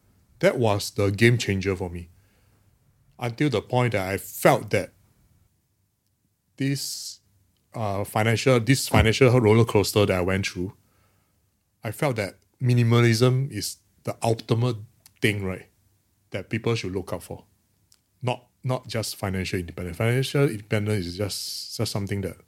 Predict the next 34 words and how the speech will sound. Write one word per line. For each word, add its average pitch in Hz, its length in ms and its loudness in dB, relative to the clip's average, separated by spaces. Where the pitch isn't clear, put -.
a 98 60 -10
lot 101 100 0
of 98 60 -4
people 98 220 -4
want 95 180 -6
to 85 260 -14
achieve. - 440 -10
But 98 120 -6
minimalism 117 640 2
is 101 100 -4
the 92 100 -8
thing 123 320 2
that 98 180 -6
make 127 200 0
me 117 120 0
f-, - 400 -12
think 123 180 4
about, 90 280 -4
like, 90 140 -14
oh, - 200 -6
what 117 120 -2
is 101 180 -6
essential 104 440 -4
in 92 120 -4
life? 92 220 -8
What 131 120 -2
is 95 220 -6
important 123 540 -2
in 113 40 -2
your 90 160 -6
life? 90 220 -12
Why, 131 220 -2
how, 139 340 -2
why, 143 180 -4